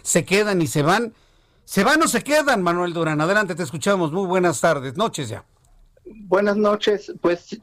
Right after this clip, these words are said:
Speaker 2: pues se quedan, se
Speaker 1: Tú.
Speaker 2: queda la disidencia, la disidencia de Frena. Eh, todo este, este problemón que estás describiendo radica en, en, en una situación. El sábado pasado,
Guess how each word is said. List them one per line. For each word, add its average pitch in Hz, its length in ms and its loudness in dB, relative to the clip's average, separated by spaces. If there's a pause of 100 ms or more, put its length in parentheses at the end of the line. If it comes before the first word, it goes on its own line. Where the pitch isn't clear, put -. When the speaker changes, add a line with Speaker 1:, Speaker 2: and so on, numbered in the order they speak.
(120)
Speaker 2:
pues 170 180 2
se 170 140 -2
quedan, 262 520 -2
se - 160 -10
Speaker 1:
Tú. 156 180 2
Speaker 2:
queda 208 300 2
la 160 140 0
disidencia, 175 960 -4 (460)
la 170 180 2
disidencia 233 720 -6
de 190 140 -4
Frena. 214 500 -2 (300)
Eh, 175 300 -6 (320)
todo 240 320 4
este, 147 1120 -2 (100)
este 170 300 -2
problemón 175 560 0
que 139 360 0
estás 170 320 0
describiendo 202 880 -2 (420)
radica 196 460 0
en, 214 100 -4 (200)
en, 170 260 -2
en 175 160 -2
una 214 220 -6
situación. 202 500 0
El 175 160 -4
sábado 285 400 0
pasado, 180 560 0